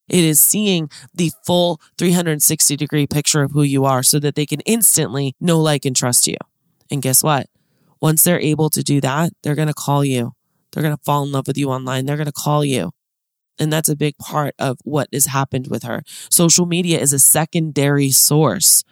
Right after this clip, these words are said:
It is not a primary. Someone is not gonna see your social media post and be like, "Oh my gosh, I need to hire that dog walker." That's just not the way life works. When was the last time you saw an advertisement for a plumber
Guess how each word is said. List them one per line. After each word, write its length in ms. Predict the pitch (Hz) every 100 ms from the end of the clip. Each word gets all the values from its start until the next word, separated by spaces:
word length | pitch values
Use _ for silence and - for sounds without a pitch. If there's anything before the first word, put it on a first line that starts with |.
| - -
It 120 | 160
is 140 | 151 151
not 180 | 147
a 80 | 175
primary. 540 | 156 - 160 175 123 131
Someone 320 | 151 175 175
is 100 | 160
not 260 | 160 190
gonna 220 | - 208 190
see 160 | -
your 160 | 170 135
social 340 | - 147 -
media 280 | 151 143 139
post 440 | 143 131 143 - - - -
and 80 |
be 80 | 156
like, 140 | 156 131
"Oh 140 | 160
my 100 | 151
gosh, 240 | 143 135 123
I 40 |
need 120 | 127
to 60 | 123
hire 240 | 120 117
that 120 | 113
dog 200 | - 110
walker." 340 | 90 67 76 - _ _ -
That's 180 | 170 -
just 160 | -
not 160 | 147 147
the 80 | 143
way 140 | 135
life 220 | 120 117
works. 400 | 123 131 - - - _ -
When 160 | 156 156
was 100 | 160
the 60 |
last 180 | 151 143
time 160 | 139 135
you 60 |
saw 180 | 131 131
an 80 | 127
advertisement 580 | 127 123 123 123 117 -
for 120 | 123
a 40 |
plumber 420 | - - 120 104